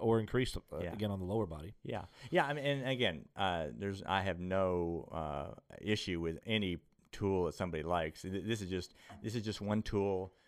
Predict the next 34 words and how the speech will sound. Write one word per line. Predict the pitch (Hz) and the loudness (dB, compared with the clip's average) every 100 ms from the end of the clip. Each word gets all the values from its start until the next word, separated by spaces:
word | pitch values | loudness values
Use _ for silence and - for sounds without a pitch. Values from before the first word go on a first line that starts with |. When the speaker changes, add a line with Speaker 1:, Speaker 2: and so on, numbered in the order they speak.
| - | 2
Speaker 1:
Oh, | 285 | 4
Speaker 2:
And | - | 8
Speaker 1:
yeah. | 117 117 | 6 6
Speaker 2:
I, | |
I | 127 | 4
just | 123 | 6
think, | 127 113 | 0 2
like, | 98 98 | 0 0
what | 113 113 | 4 8
I, | 107 | 8
what | 101 104 | 6 4
I | 104 | 4
think | 95 123 107 | 4 2 2
is | 87 | 0
wonderful | 85 98 107 98 95 87 | 0 2 4 2 0 0
to | 82 | 2
hear | 101 98 87 - - - | 4 4 4 -2 -20 0
is, | 104 95 90 - _ _ _ _ - | 4 6 4 -4 _ _ _ _ -2
uh, | 92 82 | 0 0
you | 92 107 | 2 2
telling | 104 - 110 95 | 2 2 2 2
your | 82 | -2
story, | - 120 107 87 85 | 2 6 8 8 4
because, | 85 113 95 90 87 - - | 0 2 4 4 0 -8 -6
uh, | 92 85 80 80 85 76 113 120 - - - | -2 0 2 0 -2 -6 -14 -18 -20 -20 -12
when | 98 104 | -4 -2
you, | 101 101 95 92 | 0 2 2 2
if | 104 - | 0 0
you | 120 | 0
just | 110 101 - | 0 -2 -2
tell | 104 95 90 85 - - - - _ _ _ _ - | 0 2 0 -2 -8 -20 -20 -20 _ _ _ _ -14
Joe | 92 101 101 | 0 4 6
or | 95 | 6
Jane, | 90 98 95 92 90 | 6 4 4 0 -4